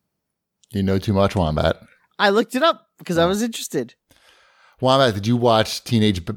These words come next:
Speaker 1: Teenage Bounty Hunters? Like I
Speaker 2: I
Speaker 1: asked?
Speaker 2: watched about a minute, literally one minute, and then I just got
Speaker 1: That might have
Speaker 2: I had
Speaker 1: been
Speaker 2: turned
Speaker 1: enough,
Speaker 2: off.
Speaker 1: actually.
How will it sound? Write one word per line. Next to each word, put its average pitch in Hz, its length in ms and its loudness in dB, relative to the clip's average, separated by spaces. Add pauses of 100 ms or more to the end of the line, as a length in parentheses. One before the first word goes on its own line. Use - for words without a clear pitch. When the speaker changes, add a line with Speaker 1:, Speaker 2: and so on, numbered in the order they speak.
(100)
Speaker 1:
Teenage 104 340 0
Bounty 95 300 -2
Hunters? 113 500 -4
Like 95 160 -8
I 92 100 -4
Speaker 2:
I 233 140 0
Speaker 1:
asked? 233 80 2
Speaker 2:
watched 233 280 -2
about 214 260 0
a 170 40 2
minute, 165 460 0 (100)
literally 185 520 2
one 156 380 0
minute, 139 360 -2
and 151 160 -2
then 151 140 0
I 156 100 2
just 147 200 -10
got 135 380 -6
Speaker 1:
That 160 140 2
might 175 100 0
have 190 80 2
Speaker 2:
I - 20 2
had 156 40 0
Speaker 1:
been 170 120 2
Speaker 2:
turned 175 120 2
Speaker 1:
enough, 208 140 2
Speaker 2:
off. - 60 -2
Speaker 1:
actually. 104 580 0